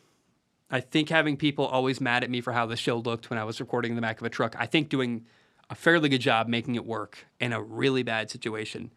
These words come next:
it was emotionally just like, I needed support, and I felt like people didn't,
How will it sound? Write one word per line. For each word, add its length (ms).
it 80
was 160
emotionally 520
just 180
like, 220
I 240
needed 280
support, 480
and 260
I 140
felt 160
like 120
people 220
didn't, 300